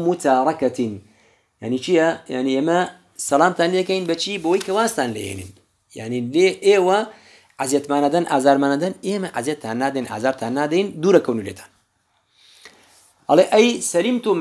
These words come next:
منا من الشتم وغیره.» تۆ جنێوە دەی، من جنێوە، جنێوە نادەم. ئازار مەدەی، ئازارت نادەم. ئەڵێ «لا نبتغي الجاهلين.» ئەڵێ «لا نصحبهم.» خۆی ابتغاء، «لا نبتغي» لا نطلب. لا نطلب.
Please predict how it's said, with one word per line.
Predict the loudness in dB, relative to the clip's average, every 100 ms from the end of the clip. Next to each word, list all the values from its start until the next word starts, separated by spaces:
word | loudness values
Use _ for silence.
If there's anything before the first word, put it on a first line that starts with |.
| 0
منا | 0 -2
من | -6 -10
الشتم | -10 -10 -2 -2
وغیره.» | -2 -8 -12 _ _ _
تۆ | -2 0
جنێوە | 2 2 4
دەی، | 2 0
من | -2
جنێوە، | -4 -6 -4
جنێوە | 0 0
نادەم. | -2 -10 -16 _ _ _ _ _ _ _ _ _
ئازار | 0 4 4 4
مەدەی، | -2 -4 -4
ئازارت | -6 -6 -8
نادەم. | -18 -20 _ _ _ _ _ _ _ _ _ _ _ _ _ _ _ 2
ئەڵێ | 6 8 6 6
«لا | 6 6
نبتغي | 2 -2 -2 0
الجاهلين.» | 0 0 0 2 2 0 -4
ئەڵێ | -4 -2
«لا | -2
نصحبهم.» | -2 -4 -4 -4 -6 -10 -14 -18 _ _ _ _ _ _ -8
خۆی | 0 0
ابتغاء، | 2 2 4 2 2 -4 _ _ -2
«لا | 0 0
نبتغي» | -4 -6 -4 -2
لا | 2
نطلب. | 0 -2 -8 -8 _ _ _ _ _ _ _ _ _ _
لا | 0 2
نطلب. | 4 0